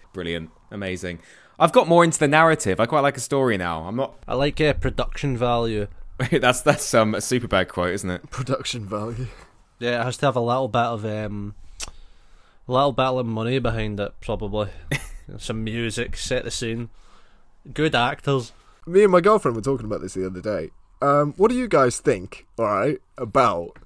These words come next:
Speaker 1: Here we go.
Speaker 2: Right.
Speaker 3: 'Cause technically, if you watch hentai, right, no one's actually getting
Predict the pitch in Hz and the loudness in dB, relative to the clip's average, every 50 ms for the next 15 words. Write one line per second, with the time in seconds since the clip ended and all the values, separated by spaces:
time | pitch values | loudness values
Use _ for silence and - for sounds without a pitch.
0 | - - 80 78 78 82 85 95 - - - - - - - - - - - - | -18 -14 -12 -10 -8 -8 -8 -10 -12 -16 -20 -20 -20 -20 -20 -20 -20 -20 -14 -10
1 | 95 92 92 90 90 87 87 87 87 87 87 104 - - 202 175 - - - 294 | -8 -6 -6 -4 -6 -6 -6 -8 -8 -8 -8 -6 0 2 2 4 8 10 10 10
2 | 302 277 - 180 160 143 135 - - 175 151 - 175 180 175 190 233 254 240 - | 10 8 4 4 4 4 4 2 0 0 0 2 2 2 6 8 8 8 8 4
3 | - - - 233 208 196 208 - - 147 117 98 95 87 110 135 - - - - | -2 0 2 2 2 2 0 0 0 2 2 0 0 -2 -6 -8 -12 -14 -8 -2
4 | - 127 110 113 127 147 92 98 - - - - - - - - - - - - | 2 4 4 4 4 2 0 -2 -8 -16 -20 -20 -20 -20 -20 -20 -20 -20 -20 -20
5 | - - 139 147 185 226 262 254 247 247 226 196 - - - _ - 175 175 - | -14 -4 4 6 8 8 8 8 6 6 4 0 -6 -8 -4 _ 6 6 6 6
6 | - - - 160 160 147 131 123 170 165 - 165 156 151 151 | 2 -4 -4 -2 -2 -2 4 6 6 6 6 6 2 2 2